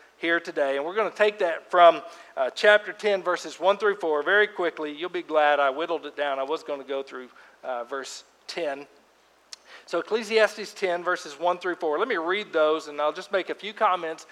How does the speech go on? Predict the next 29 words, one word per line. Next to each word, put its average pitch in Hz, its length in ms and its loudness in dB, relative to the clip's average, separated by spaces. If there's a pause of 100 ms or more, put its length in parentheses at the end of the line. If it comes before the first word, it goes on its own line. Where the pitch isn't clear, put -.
(140)
about 170 260 4
this 175 180 -6
idea 175 340 0
of - 120 -10
pursuing 233 720 0 (260)
wisdom 180 580 2 (960)
from 180 180 2
God. 165 400 10 (640)
It 190 140 -2
says, 185 280 8
Ecclesiastes 196 720 0
ten, 151 260 -6
verse 175 220 -4
one, 165 320 6 (260)
"Dead 247 360 8
flies 262 460 8
make 240 200 2
a 214 60 2
perfumer's 233 720 2
oil 226 360 6
stink. 165 720 -8 (240)
So 240 160 8
a 262 220 12
little 269 220 10
foolishness 226 640 0
is 160 120 -12
weightier 240 520 4
than 180 240 -8
wisdom 247 360 0